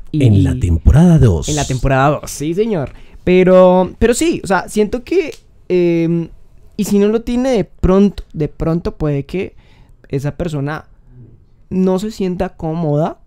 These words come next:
Speaker 1: con ese tipo de afinidades y eso tampoco lo hace una persona homofóbica, solo que es una persona que todavía no está en la capacidad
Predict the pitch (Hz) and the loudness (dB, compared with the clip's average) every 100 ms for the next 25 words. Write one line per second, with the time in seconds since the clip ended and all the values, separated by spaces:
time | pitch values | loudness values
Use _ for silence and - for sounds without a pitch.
0 | _ 135 120 - - - - - - - | _ -10 -8 -10 -14 -20 -20 -20 -20 -14
1 | 127 120 151 156 170 175 175 170 185 190 | -10 -8 -6 -4 -4 -2 -2 0 0 2
2 | 202 165 180 220 170 151 - 196 185 151 | 2 0 -2 -4 -4 -4 -4 -4 -4 -4
3 | - 160 175 165 139 135 160 170 _ _ | -6 -2 -2 -2 -4 -6 -6 -8 _ _
4 | - - _ _ - 156 147 - 165 - | -20 -20 _ _ -4 -2 -2 -2 -4 -2
5 | 139 131 143 170 165 123 _ - 139 120 | -4 -4 -4 -2 -2 -6 _ -6 -4 -4
6 | 165 208 151 - - - - _ _ _ | 0 2 2 -2 -16 -20 -20 _ _ _
7 | 135 135 139 170 156 180 180 143 135 - | -10 -8 -6 -4 -4 -4 -4 -6 -8 -8
8 | 180 160 139 143 156 175 185 196 - 180 | -6 -4 -4 -2 0 0 -2 -4 -4 -2
9 | 165 180 - - _ - 165 151 143 147 | -2 -6 -14 -20 _ -4 -2 -2 -6 -10
10 | 147 165 - 196 165 151 | -6 -6 -4 -2 -2 -4